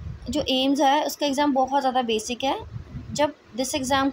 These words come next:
comes ना before us, we can't even process कि भाई ये आ क्या गया। Students कभी difficult questions wrong नहीं करते, जितना simple question में वो mistake कर पाते हैं।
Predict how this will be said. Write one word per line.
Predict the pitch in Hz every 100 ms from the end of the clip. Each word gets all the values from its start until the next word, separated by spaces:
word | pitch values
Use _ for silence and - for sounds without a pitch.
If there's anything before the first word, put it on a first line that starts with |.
| 269
comes | 254 294 277
ना | 302 403 339
before | 254 - 277 269 302
us, | 381 247
we | 294
can't | - 269 285 302
even | 320
process | 311 285 302 302
कि | 359 349
भाई | 311 359 - - - - 254
ये | -
आ | - 220 208
क्या | 247 214
गया। | 202 185 220 - - - -
Students | - 320 349
कभी | 349 311 349
difficult | 311 330 277 262
questions | 262 262 247 294 294 294 - - - -
wrong | 240 240 233 262 269 - - - -
नहीं | 240 233 240
करते, | 233 202 294 339
जितना | 330 - 370
simple | - 269 285
question | 311 269 269 302
में | 277 269
वो | 285
mistake | 302 285 - 220 220
कर | 233
पाते | 214 170 -
हैं। | -